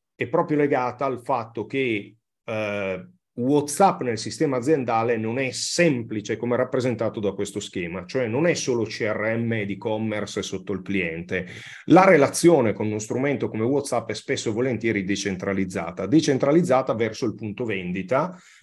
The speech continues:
che per chi ha una rete di distribuzione, che sia un punto vendita o che sia forza vendita sul territorio, oggi è uno degli elementi di maggiore attenzione. Ecco, in questo caso,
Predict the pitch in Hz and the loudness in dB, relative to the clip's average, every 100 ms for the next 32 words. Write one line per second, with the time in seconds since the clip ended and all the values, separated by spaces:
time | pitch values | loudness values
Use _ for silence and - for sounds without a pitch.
0 | _ - 185 180 143 123 117 - 240 131 | _ 2 4 4 4 4 0 2 4 6
1 | 131 120 113 143 101 104 107 110 101 107 | 4 2 2 2 0 -2 -2 -4 -4 -4
2 | 104 143 - 120 98 92 95 104 117 _ | -2 -4 -2 0 0 0 -2 -4 -8 _
3 | _ _ _ _ 92 - 117 104 104 101 | _ _ _ _ -10 -2 -2 0 -4 -4
4 | 104 127 101 92 87 95 - 120 110 101 | -2 0 -2 -4 -8 -8 -4 -2 -2 -2
5 | 110 117 104 104 - 95 135 160 113 98 | 0 2 2 -2 -4 -2 2 4 4 0
6 | 98 110 123 147 127 143 120 127 123 117 | 0 0 0 0 2 2 0 0 -2 -2
7 | 120 107 101 110 101 98 98 92 90 92 | -2 -4 -6 -6 -6 -6 -6 -8 -8 -8
8 | 87 - - - _ - - - _ 120 | -8 -10 -14 -20 _ -20 -20 -20 _ 0
9 | 165 147 123 - - 285 214 151 127 196 | 2 4 4 4 8 8 8 6 6 6
10 | 175 117 101 98 120 165 185 | 6 6 6 2 2 0 -2